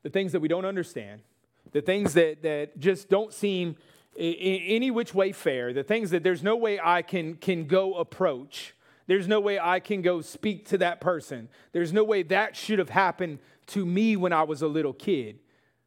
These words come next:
None of it's bigger than God. None of it. None of it. What God is waiting for you is to give him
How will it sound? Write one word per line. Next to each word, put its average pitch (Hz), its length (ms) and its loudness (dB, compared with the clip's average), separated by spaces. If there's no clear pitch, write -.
None 240 100 0
of 208 80 -6
it's 185 80 -8
bigger 139 160 -4
than 123 80 -10
God. 113 220 -14
None 156 160 -4
of 107 80 -16
it. - 80 -20
None 123 120 -10
of 110 80 -20
it. - 80 -20
What 135 300 -8
God 220 280 2
is 202 100 -4
waiting 185 220 -2
for 135 160 -6
you 117 220 -10
is - 100 -20
to - 60 -12
give 143 120 -10
him 147 200 -10